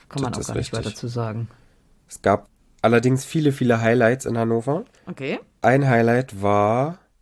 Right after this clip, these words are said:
Speaker 2: die Frau von einem meiner Gäste, die so ein bisschen Opfer des Abends waren.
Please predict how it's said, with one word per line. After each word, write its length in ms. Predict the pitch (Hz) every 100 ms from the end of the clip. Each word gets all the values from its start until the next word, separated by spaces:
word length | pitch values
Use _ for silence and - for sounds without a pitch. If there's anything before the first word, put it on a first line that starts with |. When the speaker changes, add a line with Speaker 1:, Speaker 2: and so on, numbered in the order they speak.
| _ -
Speaker 2:
die 200 | 101 113
Frau 420 | - 101 104 131
von 320 | 135 123 117
einem 380 | - 107 117 120
meiner 720 | 110 104 107 107 107 107 107 - _ -
Gäste, 500 | 107 - - 120 117
die 160 | 110 107
so 100 | 110
ein 100 | 104
bisschen 420 | 110 - 107 104
Opfer 320 | 117 - 117
des 140 | 104 101
Abends 380 | 95 107 107 -
waren. 380 | 87 87 127